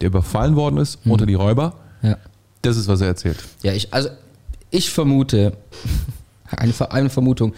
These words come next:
Speaker 1: Ja.
Speaker 2: ist, dass, ähm, das ist halt was, was jedem passieren kann.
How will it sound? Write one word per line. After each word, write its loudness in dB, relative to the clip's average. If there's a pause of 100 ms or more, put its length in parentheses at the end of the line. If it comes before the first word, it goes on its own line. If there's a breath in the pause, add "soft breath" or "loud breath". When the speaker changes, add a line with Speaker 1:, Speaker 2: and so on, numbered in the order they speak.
Speaker 1:
Ja. 2 (140)
Speaker 2:
ist, -2
dass, -2
ähm, -4 (1400)
das -2
ist -2
halt 0
was, -2
was -2
jedem 2
passieren 0
kann. -2